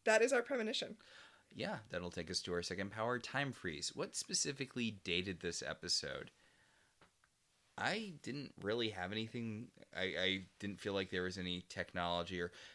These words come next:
Speaker 2: I guess maybe those bangs, were those bangs in fashion at the t-, I guess they were kind, 'cause, uh, Courtney Co-,
Speaker 1: Yeah, but
Speaker 2: Courtney
Speaker 1: I
Speaker 2: Cox had them in Scream three.
Speaker 1: I try to avoid fashion things for, especially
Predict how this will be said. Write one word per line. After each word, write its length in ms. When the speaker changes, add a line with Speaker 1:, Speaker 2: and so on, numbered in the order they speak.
Speaker 2:
I 120
guess 240
maybe 200
those 240
bangs, 640
were 80
those 220
bangs 260
in 160
fashion 400
at 60
the 80
t-, 80
I 60
guess 320
they 100
were 240
kind, 400
'cause, 400
uh, 200
Courtney 140
Co-, 20
Speaker 1:
Yeah, 480
but 80
Speaker 2:
Courtney 220
Speaker 1:
I 20
Speaker 2:
Cox 340
had 240
them 320
in 260
Scream 640
three. 560
Speaker 1:
I 20
try 220
to 80
avoid 240
fashion 520
things 320
for, 460
especially 640